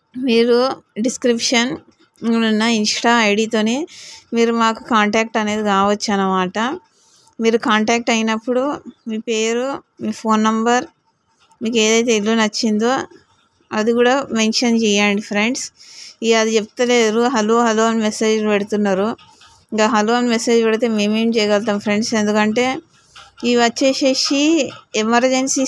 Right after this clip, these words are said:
సేల్ హౌస్‌లు కాబట్టి మీకు తక్కువ ధరకు అన్నట్టుగా అమ్ముడు పోతాయి. ఎవరైతే ఫస్ట్ కాంటాక్ట్ అవుతారో ఇంకా వాళ్ళకే ఇల్లు అన్నట్టుగా దొరుకుతుంది. ఇక మొత్తం ఇల్లు చూసుకున్న తర్వాత మీకు ఇల్లు నచ్చితే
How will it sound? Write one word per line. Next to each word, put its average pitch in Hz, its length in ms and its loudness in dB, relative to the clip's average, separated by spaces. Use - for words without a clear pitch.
సేల్ 220 340 0
హౌస్‌లు 233 540 0
కాబట్టి 214 460 -2
మీకు 240 200 -6
తక్కువ 247 280 0
ధరకు 240 280 2
అన్నట్టుగా 220 360 -2
అమ్ముడు 214 320 0
పోతాయి. 208 340 -2
ఎవరైతే 254 460 2
ఫస్ట్ 233 280 -4
కాంటాక్ట్ 226 440 -2
అవుతారో 208 340 0
ఇంకా 285 100 0
వాళ్ళకే 247 380 0
ఇల్లు 240 220 0
అన్నట్టుగా 226 360 2
దొరుకుతుంది. 208 500 -2
ఇక 226 180 -2
మొత్తం 285 320 -4
ఇల్లు 254 260 -2
చూసుకున్న 247 400 -2
తర్వాత 220 300 0
మీకు 233 200 -4
ఇల్లు 233 220 -2
నచ్చితే 226 320 -2